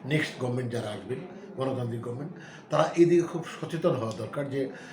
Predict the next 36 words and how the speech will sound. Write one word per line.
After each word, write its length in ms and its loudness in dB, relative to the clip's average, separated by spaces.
সেন্সর 300 4
বোর্ডে 200 6
তাকেই 320 8
নেওয়া 260 10
উচিত 520 -2
যে 200 0
ছবি 300 2
বুঝে, 460 -4
কোন 220 6
দৃশ্যটা 400 4
থাকলে 520 4
জনমানুষের 540 4
ক্ষতি 260 6
হবে 200 8
সেটা 260 0
অফ 180 2
করে 140 2
দিতে 240 -6
হবে। 160 -10
এই 120 10
যে 100 10
ইদানিং 300 8
একটা 260 6
ছবি 260 2
গেল 200 8
আমাদের, 420 2
খুব 160 0
নাম 260 2
করলো 140 0
তুফান 440 -2
সিনেমাটা, 460 -10
কি 260 2
পরিমাণ 560 10
স্মোক 440 6
করেছে, 420 4
কি 80 0